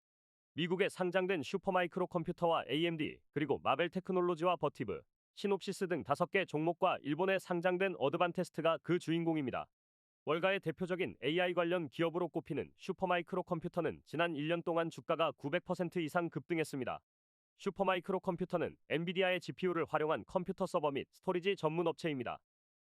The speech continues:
지난 분기 엔비디아의 실적 발표 이후 주가가 삼십삼 퍼센트 급등한 바 있습니다. 엔비디아의 경쟁사로 꼽히는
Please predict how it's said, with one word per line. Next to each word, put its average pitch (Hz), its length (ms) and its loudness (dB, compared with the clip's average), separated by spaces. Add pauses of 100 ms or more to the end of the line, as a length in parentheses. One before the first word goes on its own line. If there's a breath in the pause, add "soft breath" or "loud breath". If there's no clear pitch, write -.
(200)
지난 180 300 2
분기 190 280 2
엔비디아의 170 520 2
실적 - 340 -2
발표 156 320 0
이후 127 380 -2
주가가 156 400 0
삼십삼 180 500 -4
퍼센트 180 380 -2
급등한 165 360 0
바 156 100 2
있습니다. 110 380 -4 (760)
엔비디아의 190 500 2
경쟁사로 170 560 0
꼽히는 147 440 -4